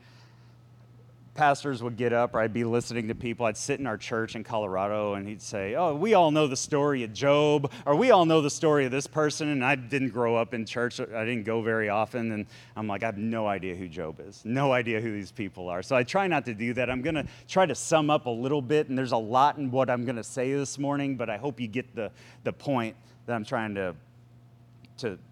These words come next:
say here. But in Job one, it says, "There's a man in the land of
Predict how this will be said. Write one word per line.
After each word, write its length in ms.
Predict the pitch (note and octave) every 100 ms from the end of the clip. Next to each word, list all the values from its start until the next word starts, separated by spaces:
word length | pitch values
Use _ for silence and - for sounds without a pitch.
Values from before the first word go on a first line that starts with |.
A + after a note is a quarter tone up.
| - -
say 300 | - A#2 F#2+
here. 160 | F#2+ F2
But 160 | A#2+
in 120 | B2+
Job 280 | A#2+ G#3 E3+
one, 520 | B2 C3+ B2+ A2 A#2
it 100 | B2+
says, 220 | - C3+ C3
"There's 160 | C3
a 60 | B2
man 480 | B2 D3 D#3 D#3+ C3 - - - - - - -
in 100 | -
the 100 | C3+
land 260 | B2+ C#3+
of 120 | D3+